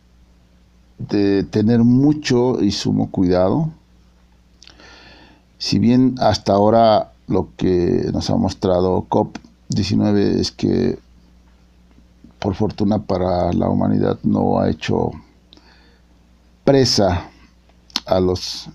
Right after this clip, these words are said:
niños, al menos no ha mostrado que sean más susceptibles que las personas de mediana y,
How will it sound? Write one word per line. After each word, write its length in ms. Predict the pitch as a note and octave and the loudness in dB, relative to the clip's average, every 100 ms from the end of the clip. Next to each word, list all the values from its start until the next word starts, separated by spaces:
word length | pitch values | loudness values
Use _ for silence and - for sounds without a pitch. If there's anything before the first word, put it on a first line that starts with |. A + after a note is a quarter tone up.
| _ | _
niños, 720 | A2+ A#2+ A2+ A#2 - - - _ _ _ _ _ _ - - _ _ _ - _ _ _ _ _ _ - _ _ - _ - _ _ - - | 2 4 4 0 -4 -12 -14 _ _ _ _ _ _ -10 -10 _ _ _ -20 _ _ _ _ _ _ -20 _ _ -20 _ -20 _ _ -10 0
al 140 | A2 | 2
menos 280 | A2 A2 G2+ | 4 4 4
no 120 | A2+ | 4
ha 40 | |
mostrado 520 | A2 G#2+ - G#2 G2 - | 2 0 0 2 2 0
que 140 | F2 | -4
sean 420 | - F2+ F2+ F2 - B3 | -2 0 0 -2 -8 -10
más 160 | - E2 | -8 -6
susceptibles 840 | - - - - - E2 E2+ F2 | -8 -8 -10 -10 -6 -2 -2 -4
que 320 | - - - F2+ - - - - - - - - _ _ _ _ _ _ _ - - - _ _ - - - _ _ _ _ _ _ _ _ _ | -8 -8 -6 -6 -12 -20 -20 -20 -20 -20 -20 -20 _ _ _ _ _ _ _ -20 -20 -20 _ _ -20 -20 -20 _ _ _ _ _ _ _ _ _
las 240 | A#2 A#2+ A2+ | 0 2 2
personas 560 | B2 A#2 A#2 A#2 G#2+ | -2 0 2 2 2
de 120 | G2 | 0
mediana 600 | F#2+ F#2+ F#2+ G2 G#2 A#2 | 0 0 0 0 2 2
y, 240 | F#2+ E2+ | 0 -2